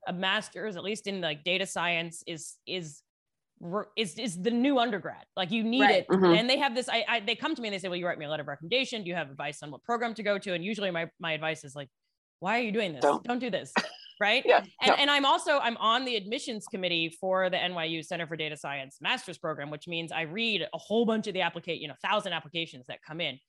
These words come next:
Speaker 1: Uh, there are more, but there's, there's a team of us, so I don't read them all. And
Speaker 3: Mm-hmm.
Speaker 1: over the years, I feel like the, you know, you read the statement of purpose, which everyone knows is awkward to write, but the
Speaker 2: Yeah.
Speaker 1: number of statements of purpose that are just like, "Data science is important. I need to know more.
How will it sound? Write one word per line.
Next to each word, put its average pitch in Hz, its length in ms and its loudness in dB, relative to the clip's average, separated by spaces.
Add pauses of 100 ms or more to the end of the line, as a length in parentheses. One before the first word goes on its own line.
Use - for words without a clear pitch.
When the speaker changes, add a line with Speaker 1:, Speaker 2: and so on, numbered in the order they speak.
(320)
Speaker 1:
Uh, 143 220 -2 (120)
there 220 140 2
are 220 60 4
more, 214 320 2
but 160 220 -6
there's, 151 280 -8
there's 143 240 -8
a 143 60 -16
team 190 180 -4
of 151 80 -2
us, 127 160 -8
so 151 60 -6
I 156 40 -4
don't 160 140 -4
read 160 140 -4
them 147 100 -6
all. 170 260 0 (400)
And 214 200 -2 (180)
Speaker 3:
Mm-hmm. 175 140 6
Speaker 1:
over 285 240 6
the 277 80 4
years, 240 440 2
I 190 140 2
feel 240 300 0
like 202 260 2
the, 185 460 2
you 208 120 -4
know, 180 120 0
you 165 120 -4
read 180 160 -2
the 196 80 -2
statement 220 360 -2
of 208 100 -4
purpose, 262 360 -2
which 147 140 -12
everyone 175 280 -4
knows 143 180 -8
is 143 80 -16
awkward 143 380 -10
to 147 80 -14
write, 151 260 -4 (380)
but 220 160 2
the 233 60 6
Speaker 2:
Yeah. 226 60 2
Speaker 1:
number 269 240 2
of 277 100 2
statements 247 360 -2
of 233 140 -6
purpose 202 380 -4
that 185 120 0
are 185 140 0
just 196 240 -8
like, 180 280 0
"Data 220 240 0
science 262 360 -2
is 269 100 -4
important. 254 560 -4 (360)
I 180 240 2
need 220 180 0
to 269 100 -2
know 302 180 2
more. 214 440 0